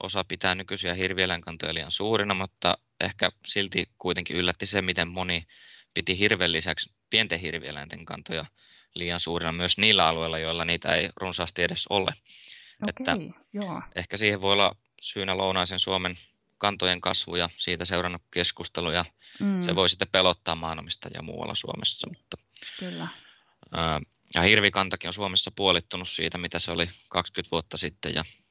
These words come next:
Speaker 1: viimeistenkin vuosien aikana hirvikanta on ollut laskusuunnassa, että ehkä myös siksi vastaajien joukossa on ylipäätään niitä ihmisiä, joiden mielestä hirviä ei enää ole liikaa, niin kuin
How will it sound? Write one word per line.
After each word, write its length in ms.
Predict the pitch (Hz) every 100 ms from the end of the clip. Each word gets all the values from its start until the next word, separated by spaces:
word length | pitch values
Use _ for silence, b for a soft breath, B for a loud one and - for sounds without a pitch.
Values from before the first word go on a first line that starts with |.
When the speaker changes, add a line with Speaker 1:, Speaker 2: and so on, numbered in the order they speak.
| - -
Speaker 1:
viimeistenkin 520 | 90 85 - 85 85
vuosien 340 | 85 85 82 85
aikana 300 | 80 80 87
hirvikanta 520 | 90 85 - 82 87
on 40 |
ollut 160 | 85 90
laskusuunnassa, 760 | 90 - - 90 82 85 - -
että 200 | - - B B B B B B B
ehkä 200 | 87 -
myös 220 | 87 90
siksi 220 | - 104 101
vastaajien 380 | 101 - 92 90
joukossa 400 | 90 - - 92
on 80 |
ylipäätään 520 | 90 90 - 87 - 87
niitä 200 | 87 90
ihmisiä, 380 | 90 85 - 82
joiden 260 | 87 85
mielestä 380 | 87 87 87 - 87 B B B B B -
hirviä 300 | 90 87 87
ei 80 | 95
enää 280 | 98 98
ole 180 | 101 98
liikaa, 460 | 90 85 - 82 85
niin 140 | 90 82
kuin 200 | 85